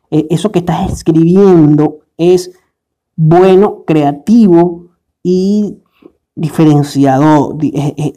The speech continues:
que se diferencia del resto. Por ende, los escritores son uno de los grandes ejemplos de la creatividad. Y los escritores, los grandes escritores, los que uno conoce, tienen muchas maneras de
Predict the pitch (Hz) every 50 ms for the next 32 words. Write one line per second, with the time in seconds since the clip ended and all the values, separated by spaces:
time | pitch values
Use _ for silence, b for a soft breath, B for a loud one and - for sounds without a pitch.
0 | _ _ _ _ - 156 151 - 160 156 147 143 143 139 147 147 147 147 - 175
1 | 160 139 117 - 123 123 _ _ _ _ _ _ _ _ _ _ _ _ _ _
2 | _ _ _ _ _ _ _ _ _ _ _ _ - 214 240 254 254 220 170 160
3 | 160 156 147 151 - - - _ _ _ _ _ _ _ _ _ _ _ - 165
4 | 170 175 180 180 175 - 180 170 170 170 214 190 156 147 139 147 - 165 170 190
5 | 202 214 208 190 165 160 160 160 180 202 202 196 196 196 185 175 160 160 165 170
6 | 170 170 170 175 170 165 156 147 131 - 113 117 123 127 - 107 104 101 110 117
7 | 113 113 - _ _ _ _ _ _ _ _ _ _ _ _ - 208 214 214 226
8 | 220 214 233 220 - 226 220 214 - 202 180 170 165 175 175 175 - _ _ _
9 | _ _ _ _ _ _ _ _ _ _ _ - 147 147 147 147 156 175 214 226
10 | 202 170 160 151 - 143 135 - 143 135 127 123 - - - _ - 98 127 165
11 | 175 170 151 143 139 135 135 - - 165 _ _ _ _ _ _ _ _ - 196
12 | 226 240 254 254 269 277 269 277 262 233 214 196 180 190 196 190 190 180 170 147
13 | 156 151 - -